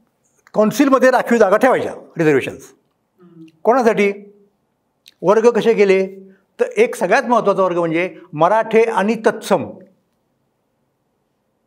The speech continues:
Speaker 2: हम्म.
Speaker 1: मराठे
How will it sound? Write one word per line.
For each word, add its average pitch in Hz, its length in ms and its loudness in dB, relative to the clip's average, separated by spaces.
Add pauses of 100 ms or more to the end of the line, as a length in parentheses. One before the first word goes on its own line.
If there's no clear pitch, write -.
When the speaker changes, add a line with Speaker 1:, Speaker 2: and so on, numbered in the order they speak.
(1040)
Speaker 2:
हम्म. 170 320 -20 (500)
Speaker 1:
मराठे 175 840 -2